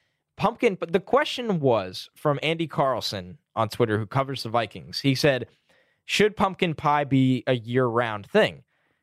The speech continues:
And I responded that there are not enough trash cans in the world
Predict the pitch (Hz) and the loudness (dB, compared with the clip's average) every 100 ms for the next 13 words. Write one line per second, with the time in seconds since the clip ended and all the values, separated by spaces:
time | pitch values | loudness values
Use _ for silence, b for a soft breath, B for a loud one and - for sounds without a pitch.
0 | _ - 131 - 127 139 156 - 156 131 | _ -2 -2 0 0 2 0 0 0 0
1 | 123 110 110 123 117 113 117 139 143 127 | 0 0 2 4 4 2 0 0 0 0
2 | - - 143 151 - 135 120 110 113 104 | -2 0 0 0 -2 -2 -2 -6 -8 -4
3 | 120 185 127 107 | 2 2 2 -2